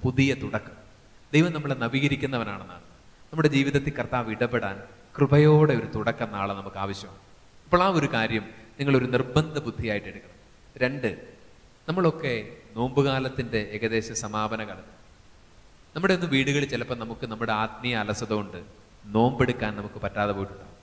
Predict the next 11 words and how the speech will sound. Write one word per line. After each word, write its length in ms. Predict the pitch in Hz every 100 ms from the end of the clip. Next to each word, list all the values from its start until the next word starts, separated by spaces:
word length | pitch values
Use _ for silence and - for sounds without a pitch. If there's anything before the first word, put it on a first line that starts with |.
| - - - -
ഇതിലൊന്നും 340 | 175 185 160 143
വലിയ 180 | 139 139 135
കാര്യമില്ല 560 | 120 139 175 139 120 117 120 113
എന്നുള്ളൊരു 360 | 107 110 110 110
ലൗകിക 420 | 123 139 156 147 135
ചിന്ത 180 | 113 107 117
നമ്മളെ 220 | 107 104 101
ഭരിച്ചിട്ടുണ്ടാവും. 520 | 104 104 95 85 82 - - - - -
പ്രിയപ്പെട്ടവരെ, 540 | 113 113 110 104 98 95 - - - -
നമ്മുടെ 320 | 123 151 156 139 - - -
വിശുദ്ധമായ 640 | 113 127 127 120 117 117